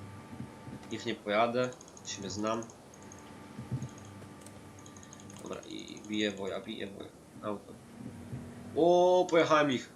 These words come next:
Koza, koza, koza, koza. Dobra. Już mamy prawie dwa dziewięć. Czemu to tak długo leci? Siódma minuta, a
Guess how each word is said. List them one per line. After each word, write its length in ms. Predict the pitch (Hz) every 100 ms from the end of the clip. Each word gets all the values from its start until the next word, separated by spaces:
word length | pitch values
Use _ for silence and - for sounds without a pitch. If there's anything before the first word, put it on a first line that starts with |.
| -
Koza, 240 | 117 107 98
koza, 320 | - 107 101
koza, 320 | - 110 101
koza. 320 | - 107 95 92 - - - - - - - - - - -
Dobra. 280 | 101 95 - - - - - - - - - -
Już 140 | 107
mamy 200 | 117 113
prawie 280 | 110 113 110
dwa 100 | 104
dziewięć. 500 | 101 117 123 127 - - - - - - - - - - -
Czemu 240 | - 131 131
to 100 | 127
tak 160 | 127
długo 220 | 117 120 120
leci? 440 | 117 - 120 127
Siódma 300 | - 117 117
minuta, 360 | 117 117 113 -
a 360 | 110 110 - -